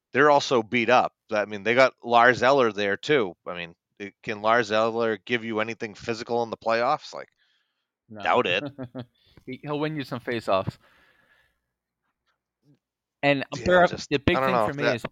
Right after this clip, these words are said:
Speaker 2: uh, Burakovsky not coming back, at least for the start of the series.
Speaker 1: I just wonder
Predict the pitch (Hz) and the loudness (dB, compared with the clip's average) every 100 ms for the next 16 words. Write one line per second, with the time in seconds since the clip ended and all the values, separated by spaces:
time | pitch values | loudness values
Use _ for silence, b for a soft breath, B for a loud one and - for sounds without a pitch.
0 | _ 117 107 98 98 - _ _ _ _ | _ -6 -4 -4 -6 -10 _ _ _ _
1 | _ _ 127 123 - 135 120 - 113 107 | _ _ -2 -2 0 0 0 -2 -6 -2
2 | 104 107 _ _ - 120 101 107 104 95 | -2 -2 _ _ -14 -8 -4 0 0 -2
3 | 104 107 - 101 - 95 87 - 98 71 | -8 -10 -12 -6 -2 -2 -4 -10 -12 -12
4 | 80 - - - _ _ _ _ _ _ | -14 -20 -20 -20 _ _ _ _ _ _
5 | _ _ _ _ _ _ _ _ _ _ | _ _ _ _ _ _ _ _ _ _
6 | _ _ _ _ _ _ _ _ _ _ | _ _ _ _ _ _ _ _ _ _
7 | _ _ _ _ _ 127 123 143 170 156 | _ _ _ _ _ -6 -4 -2 -4 -8
8 | - 127 123 120 113 110 | -6 -2 -2 0 0 2